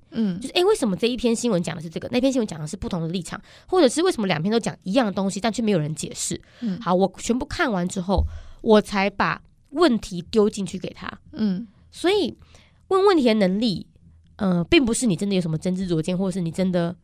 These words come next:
Speaker 2: 很聪明，
Speaker 1: 嗯。
Speaker 2: 而是你要确保自己全盘先了解了，你先知道了，
Speaker 1: 嗯。
Speaker 2: 所谓的，我很喜欢用一个字叫 well informed，
Speaker 1: 嗯，嗯。
Speaker 2: 你被充分告知了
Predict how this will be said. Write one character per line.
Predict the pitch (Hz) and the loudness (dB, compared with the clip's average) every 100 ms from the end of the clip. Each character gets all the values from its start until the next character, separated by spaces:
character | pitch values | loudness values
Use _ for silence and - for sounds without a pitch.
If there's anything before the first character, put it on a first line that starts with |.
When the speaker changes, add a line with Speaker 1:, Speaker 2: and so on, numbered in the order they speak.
| 302 - | -20 -16
Speaker 2:
很 | - 180 156 | -4 -4 -4
聪 | - 262 339 392 | -4 0 2 4
明， | 202 - - | 2 2 -4
Speaker 1:
嗯。 | 220 190 247 - | -2 -2 -4 0
Speaker 2:
而 | 247 | 0
是 | - 311 277 - _ _ _ - | 2 0 0 -6 _ _ _ -6
你 | 214 | -2
要 | 208 254 | 2 2
确 | 247 285 226 | 2 2 2
保 | 170 156 | 2 -4
自 | - | -6
己 | 175 - 175 - _ _ - | -8 -8 -10 -12 _ _ -6
全 | - 190 | -2 0
盘 | 214 185 190 | 2 0 0
先 | 226 214 | 0 2
了 | 190 147 | 2 0
解 | 156 - - | -4 -8 -8
了， | - - _ | -10 -12 _
你 | 208 | -2
先 | 196 220 294 330 | 0 4 4 4
知 | 330 - 294 | -2 -2 -2
道 | - 294 - | 4 4 4
了， | - | -2
Speaker 1:
嗯。 | |
Speaker 2:
所 | - 208 | 0 2
谓 | 240 | 4
的， | 214 208 - - - | 2 0 -8 -20 -2
我 | 208 | 2
很 | 233 | 4
喜 | 220 | 2
欢 | 220 | 0
用 | |
一 | 214 | 0
个 | 180 | -2
字 | 196 | 2
叫 | 196 | 2
well | 175 214 226 | 4 2 2
informed， | 185 - 202 - _ - | -2 -4 -4 -4 _ -8
Speaker 1:
嗯， | 226 214 185 | -2 -2 0
嗯。 | 190 | 0
Speaker 2:
你 | |
被 | 214 | 0
充 | - - 320 381 | -2 -4 -4 -4
分 | 392 269 | -2 -2
告 | - 240 190 | 2 2 0
知 | - 208 | -2 -2
了 | 202 180 | -2 -2